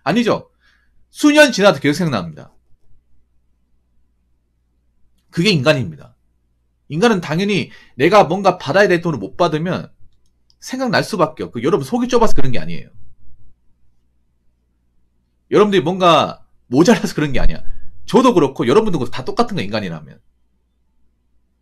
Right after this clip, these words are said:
내가 당연히 뭔가 받아야 되는 돈을 못 받으면 잊을 수가 없습니다, 이게. 그리고 한번 생각해봐.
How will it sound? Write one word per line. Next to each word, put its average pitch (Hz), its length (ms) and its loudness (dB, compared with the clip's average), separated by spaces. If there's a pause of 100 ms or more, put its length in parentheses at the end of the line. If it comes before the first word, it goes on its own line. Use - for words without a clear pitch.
(1400)
내가 151 240 0
당연히 147 320 -6
뭔가 143 500 -2 (1080)
받아야 175 260 2
되는 147 100 0
돈을 113 180 -6
못 87 180 -14
받으면 87 540 -8 (1300)
잊을 226 160 -2
수가 208 220 -8
없습니다, - 380 -14
이게. - 260 -20 (3250)
그리고 202 640 4 (120)
한번 180 140 -8
생각해봐. 180 540 -2